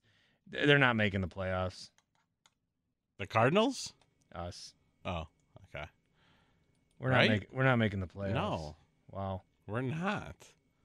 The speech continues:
Speaker 1: We're not making. What do we got? We got, uh, the Cardinals, the Dodgers, the Reds, the Dodgers, the, and by Reds I mean Cubs. Uh, let me start over. The Cardinals. Jeez, let me start over, over.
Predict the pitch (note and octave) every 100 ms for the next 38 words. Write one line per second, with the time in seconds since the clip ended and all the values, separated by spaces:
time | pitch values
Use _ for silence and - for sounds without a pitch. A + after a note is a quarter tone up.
0 | _ _ _ _ _ C3+ A#2+ G#2+ A2 C3
1 | D3 D3 B2+ A2+ A#2 C3 B2 B2 B2 A#2
2 | A2+ A2 G#2 G#2+ G#2 G#2 G#2 G#2 G2 -
3 | _ _ _ _ _ _ _ _ _ _
4 | _ - A#3+ B3+ B3+ F#3 F3+ G3 G#3 F#3
5 | G3+ D3+ E3+ F3+ F#3+ D3 D#3+ E3 E3 E3
6 | D#3 E3+ E3 D3 B2 C3+ C3+ C3 C3 C3
7 | B2 - - _ - B2+ B2+ C3 C3 B2+
8 | A#2+ A2 A2 - - C3+ C3 C3 - -
9 | C3 C3 C3 B2+ C3 G2 F#2 E2+ - _
10 | _ _ - A#2+ F3 G#3+ G#3 G3+ F#3+ -
11 | - _ _ _ _ - F#2+ E2+ B2+ A#2+
12 | A#2+ A2 - D3+ B2 E2+ E2 -